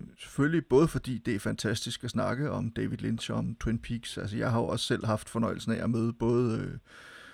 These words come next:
øh, David Lynch, øh, en gang for, for en del år siden, og også snakke i telefon med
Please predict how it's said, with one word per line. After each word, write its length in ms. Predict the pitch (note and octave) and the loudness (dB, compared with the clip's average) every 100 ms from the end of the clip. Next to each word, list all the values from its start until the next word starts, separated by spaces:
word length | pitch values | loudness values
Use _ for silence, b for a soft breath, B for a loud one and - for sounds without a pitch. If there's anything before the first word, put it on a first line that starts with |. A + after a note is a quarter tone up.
| b - | b -4
øh, 140 | C3 | 2
David 180 | A2+ A#2 | 2 4
Lynch, 500 | A#2 D#3 - - - | 2 2 0 0 -2
øh, 580 | - B2 A#2 A#2 G#2 - | 2 4 4 2 0 0
en 80 | A#2 | 2
gang 260 | B2 F#2+ | 2 0
for, 160 | - A#2 | -2 -2
for 140 | A2 | 0
en 60 | B2 | -2
del 200 | C3+ B2 | 0 0
år 140 | A#2+ | 0
siden, 220 | A#2+ A#2+ A#2+ | 0 0 0
og 100 | F#2 | 0
også 200 | A2 B2 | -2 0
snakke 280 | C3 G2+ | 0 0
i 20 | G#2+ | -2
telefon 540 | A#2+ A2 A#2+ - A#2+ | 0 0 0 0 0
med 180 | A2+ | 0